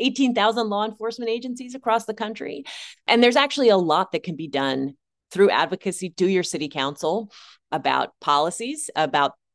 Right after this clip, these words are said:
getting mental health services involved in responses, about thinking about limiting police involvement in certain kinds of calls, advocating for better collection of lawsuit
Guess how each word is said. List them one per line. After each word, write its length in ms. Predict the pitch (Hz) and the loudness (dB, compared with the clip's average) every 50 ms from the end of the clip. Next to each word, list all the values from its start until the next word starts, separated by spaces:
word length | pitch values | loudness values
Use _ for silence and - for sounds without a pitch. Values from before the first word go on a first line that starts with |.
| _ - | _ -4
getting 240 | - 180 180 196 202 | -2 0 2 4 4
mental 260 | 196 190 196 208 214 | 4 2 2 0 -2
health 400 | 196 196 196 202 220 214 - - | 0 2 2 2 2 0 -4 -12
services 680 | - - 214 208 196 214 208 - 240 240 240 220 208 - | -8 -4 -4 -4 -4 -6 -8 -8 -8 -8 -8 -10 -8 -4
involved 560 | 196 202 196 196 190 196 208 233 247 226 208 | -2 0 0 2 2 2 2 0 0 -2 -2
in 260 | 202 196 196 196 196 | -4 -4 -2 -4 -4
responses, 640 | 190 196 190 - - 190 196 214 208 208 277 269 - | -6 -6 -8 -6 -6 -6 -6 -6 -8 -8 -10 -8 -6
about 300 | 202 180 160 151 - - | -4 -2 -2 -2 -2 -6
thinking 240 | 185 180 185 196 190 | -10 -8 -6 -6 -4
about 240 | 185 175 - - | -4 -4 -4 -4
limiting 640 | 147 151 160 147 170 185 196 202 208 214 220 220 208 - | -6 -8 -6 -6 -4 -4 -2 -2 -2 -4 -4 -6 -10 -10
police 300 | - 185 170 175 185 - | -8 -6 -4 -4 -6 -4
involvement 460 | 190 185 - 160 165 175 196 190 - | -6 -4 -2 -2 -2 -2 -2 -4 -6
in 60 | 151 151 | -8 -10
certain 280 | - 170 156 - 170 | -6 -6 -6 -8 -8
kinds 320 | - - 165 156 156 147 - | -10 -6 -4 -4 -4 -4 -8
of 80 | - - | -12 -12
calls, 500 | - - 190 190 202 208 226 - - - - - - - - - - - - | -4 0 0 2 2 0 -2 -6 -8 -12 -14 -16 -20 -20 -20 -20 -10 -2 0
advocating 720 | 180 196 190 214 208 - 208 208 214 208 214 214 220 214 | 0 2 2 0 -2 0 2 2 4 4 2 2 0 -2
for 640 | 214 - - 175 165 165 160 160 156 156 156 156 _ _ _ _ _ _ _ _ - | -4 -4 -2 0 2 2 2 2 2 0 0 -2 _ _ _ _ _ _ _ _ -2
better 200 | 175 160 156 190 | 0 0 0 -2
collection 640 | 185 - 208 180 175 175 175 - - 220 214 214 220 | -4 -4 -4 -4 -4 -4 -6 -6 -6 -4 -4 -4 -4
of 320 | - - 165 170 170 147 | -4 -4 -4 -4 -4 -4
lawsuit 640 | 143 143 143 156 156 - - 202 202 196 196 - - | -4 -4 -4 -4 -4 -6 -4 -4 -4 -4 -6 -10 -18